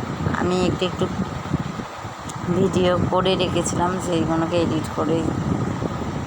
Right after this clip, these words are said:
ছেড়েছি। হাজব্যান্ড করেছে বিরিয়ানি, তোমাদের দাদা ভাই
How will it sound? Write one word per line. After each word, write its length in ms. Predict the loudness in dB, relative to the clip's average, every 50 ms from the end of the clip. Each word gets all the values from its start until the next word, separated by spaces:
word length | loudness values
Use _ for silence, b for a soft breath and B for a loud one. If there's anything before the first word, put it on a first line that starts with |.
| -6 -6 -6 -6 -6 -6 -6
ছেড়েছি। 480 | -2 -2 -2 0 -2 -2 -4 -4 -6 -6 -6 -6 -6 -6 -6 -6 -6 -6 -8 -8 -8 -8 -8 -8 -8 -8 -8 -8 -8 -8 -8 -8 -8 -8 -8 -8 -8 -6 -6 -4 -2
হাজব্যান্ড 380 | 0 0 0 0 0 0 0 0 0
করেছে 280 | 0 0 0 0 0 0 0 0
বিরিয়ানি, 420 | 0 0 2 2 2 2 2 0 -2 -2 -4 -6 -6 -6 -4 -4 -4 -4 -4 -4 -4 -4 -4 -4 -4 -2 -2 -2 -2 -2 -4 -4 -2 -2 -2 -2 -2 -2 -2 0
তোমাদের 300 | 2 2 2 2 2 2 4 4
দাদা 200 | 4 4 4 2 0 2
ভাই 160 | 0 0